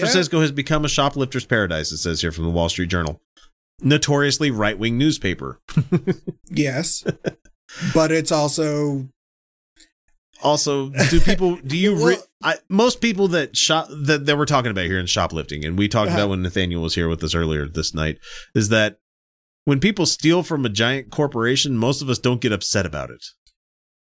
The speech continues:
Speaker 2: And
Speaker 1: Because they're a giant faceless corporation that is essentially stole labor <laughs> from a lot
Speaker 2: Well,
Speaker 1: of people.
Speaker 2: there's,
Speaker 1: You
Speaker 2: there's that, and, and <laughs> also
Speaker 1: And people are broke and poor, man.
Speaker 2: people are broke and
Speaker 1: <laughs>
Speaker 2: poor. San Francisco is one of the most expensive
Speaker 1: Expensive
Speaker 2: cities in
Speaker 1: cities.
Speaker 2: the, in the country.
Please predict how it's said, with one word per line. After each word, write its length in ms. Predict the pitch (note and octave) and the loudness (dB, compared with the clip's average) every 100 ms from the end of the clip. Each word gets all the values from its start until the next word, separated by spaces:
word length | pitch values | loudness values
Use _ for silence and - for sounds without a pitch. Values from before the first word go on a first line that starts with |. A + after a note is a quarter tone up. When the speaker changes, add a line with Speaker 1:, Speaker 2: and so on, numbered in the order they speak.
| _ - | _ -6
Speaker 2:
And 400 | E3 D3 C#3 C3+ | 0 0 0 2
Speaker 1:
Because 320 | D3 C3+ D3 | 2 4 0
they're 160 | B2+ C3 | 2 0
a 60 | A2+ | 0
giant 420 | A#2 C3 B2+ G#2+ | 0 2 0 -2
faceless 380 | B2+ A#2 A#2 - | -2 0 -2 -2
corporation 600 | C3 A2 A2+ A2+ G#2+ G#2 | -2 -2 0 0 -2 -2
that 160 | G2 | 0
is 280 | G2 F#2 F#2 _ - - | 0 -2 -6 _ -20 -4
essentially 540 | G2+ - B2+ A2 A2 | -2 2 0 0 0
stole 320 | G2 A2 G2+ | 0 0 0
labor 340 | F#2+ G2+ F2 D#2 | 2 0 0 -6
<laughs> 0 | |
from 360 | - A2 E3+ B2+ | -2 0 2 2
a 100 | B2+ | 0
lot 200 | A2 C#3+ | 2 2
Speaker 2:
Well, 80 | |
Speaker 1:
of 40 | E3+ | 2
people. 120 | E3 | 0
Speaker 2:
there's, 200 | D#3+ D#3+ B2+ | 2 0 0
Speaker 1:
You 100 | B2 - - D3+ | -4 -12 -4 0
Speaker 2:
there's 260 | F3 D#3+ | 2 2
that, 400 | F#3+ G3 E3 E3+ - | 2 2 0 -4 -4
and, 360 | D#3+ D#3 D3+ - D3 | 0 2 0 -2 -2
and 180 | D#3+ D3 | 0 2
<laughs> 60 | F#3+ | 4
also 420 | F3+ G3 F3+ E3 - D3+ | 4 4 0 -2 -6 -2
Speaker 1:
And 220 | D#3+ C3 | 0 2
people 200 | G#3 G#3+ | 2 4
are 60 | |
broke 460 | D3+ B2+ G3 A#3+ G3+ | 2 4 6 6 4
and 160 | F#3+ - | -2 0
poor, 340 | A#3 C4 G3 | 2 4 4
man. 400 | D3+ E3+ G#3 G#3+ | 2 0 0 0
Speaker 2:
people 240 | G3+ B3 | -2 0
are 60 | A#3+ | 2
broke 280 | G3 A#3 A#3+ | 4 2 0
and 120 | G#3 | 0
Speaker 1:
<laughs> 0 | |
Speaker 2:
poor. 320 | G3+ F3+ G3 | 2 2 2
San 260 | G3+ A#3 A#3 | 0 -2 -2
Francisco 480 | G#3+ A#3 A#3 A#3 G#3 | 0 0 0 2 2
is 160 | F#3+ | 2
one 180 | G3 G3+ | -2 -2
of 120 | F#3 | 0
the 100 | G3 | 2
most 560 | F#3 F#3 A3 A#3 A#3+ G#3+ | 2 2 2 2 0 -2
expensive 600 | B2 - - D#3+ D3 A#2 | 0 0 2 2 2 0
Speaker 1:
Expensive 80 | A2 | 0
Speaker 2:
cities 460 | - E3 E3+ E3+ F3+ | 2 2 2 2 2
in 160 | F3 | 2
Speaker 1:
cities. 160 | F3 - | 0 0
Speaker 2:
the, 60 | |
in 100 | E3+ | -4
the 80 | E3+ | -4
country. 640 | - E3 D#3 D3+ D3+ F3 | 0 0 2 2 2 0